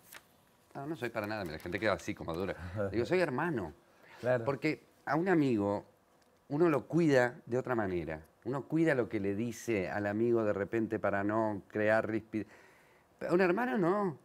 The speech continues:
Speaker 1: Un hermano vos sos
Speaker 2: Claro.
Speaker 1: como sos y listo, y, y, y no puede, no, me pasa eso,
Speaker 2: Ahora
Speaker 1: Pepe.
Speaker 2: salimos y te agarro sopapo, ¿no?
Speaker 1: Obvio,
Speaker 2: <laughs> No.
Speaker 1: obvio.
Speaker 2: <laughs> Pero no, hay un enten-, es como él dice, hay un entendimiento.
Speaker 1: Mm.
Speaker 2: No te olvides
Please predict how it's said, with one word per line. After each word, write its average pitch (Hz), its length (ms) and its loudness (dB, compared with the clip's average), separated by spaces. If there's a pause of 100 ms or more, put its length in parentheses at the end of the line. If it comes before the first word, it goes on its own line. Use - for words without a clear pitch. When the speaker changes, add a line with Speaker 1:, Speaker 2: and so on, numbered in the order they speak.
(360)
Speaker 1:
Un 147 140 0
hermano 208 360 2
vos 170 160 2
sos 180 140 -2
Speaker 2:
Claro. 196 60 -6
Speaker 1:
como 147 200 0
sos 170 300 -2
y 151 60 -4
listo, 131 500 -4
y, 95 960 -6 (120)
y, 87 300 -10
y 107 40 -6 (240)
no 123 140 -4
puede, 143 480 0
no, 135 280 -6 (440)
me 131 100 -8
pasa 180 300 -4
eso, 170 260 -6
Speaker 2:
Ahora 123 160 -4
Speaker 1:
Pepe. - 120 -8
Speaker 2:
salimos 113 380 -2
y - 40 -8
te 95 80 -4
agarro 98 240 -4
sopapo, - 560 -4
¿no? - 180 2
Speaker 1:
Obvio, 131 760 6
Speaker 2:
<laughs> - 60 -16
No. 151 200 8
Speaker 1:
obvio. 160 320 2
Speaker 2:
<laughs> 165 640 -2 (720)
Pero 165 260 6
no, 185 300 2
hay 175 160 2
un 190 140 0
enten-, 139 400 -2
es 139 160 -4
como 147 260 -2
él 120 100 -2
dice, 107 300 -6
hay 120 140 -6
un 127 160 -4
entendimiento. 110 640 -6
Speaker 1:
Mm. 107 200 -8
Speaker 2:
No 165 120 -4
te 196 80 -2
olvides 135 440 -2